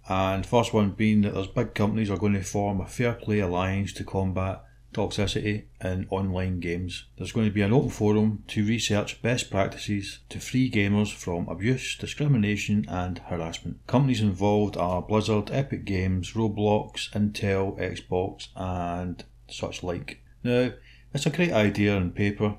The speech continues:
And sometimes I feel as if companies like this just come out and say they're doing these things just to kinda show that they're, that they're trying to do something or, um, to show us that they're,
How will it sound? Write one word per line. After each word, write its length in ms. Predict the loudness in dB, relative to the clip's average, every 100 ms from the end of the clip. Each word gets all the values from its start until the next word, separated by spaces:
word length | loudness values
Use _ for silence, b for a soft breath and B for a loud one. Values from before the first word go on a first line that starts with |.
| -12 -14
And 140 | -8
sometimes 360 | -2 0 2 0
I 80 |
feel 180 | 0 0
as 120 | 0
if 160 | -2 -4
companies 320 | -4 -2 0
like 100 | -2
this 220 | 0 -2
just 160 | -4 -4
come 100 | -6
out 80 | -6
and 100 | -4
say 180 | -2 -2
they're 100 | -2
doing 260 | -2 0
these 240 | 2 0 -2
things 300 | -2 -2 -6
just 240 | -8 -8
to 80 | -10
kinda 500 | -8 -6 -4 -6 -8
show 280 | -8 -2 -2
that 100 | -2
they're, 260 | -4 -4 -4
that 260 | -4 -6 -6
they're 100 | -8
trying 420 | -4 -2 0 0
to 100 | 0
do 180 | -2 -2
something 320 | -2 -2 -2
or, 240 | -4 -8 -10 -8 -6
um, 160 | -6 -10
to 80 |
show 260 | -8 -4 -2
us 380 | -2 -2 -6 -8
that 180 | -8 -6
they're, 280 | -6 -6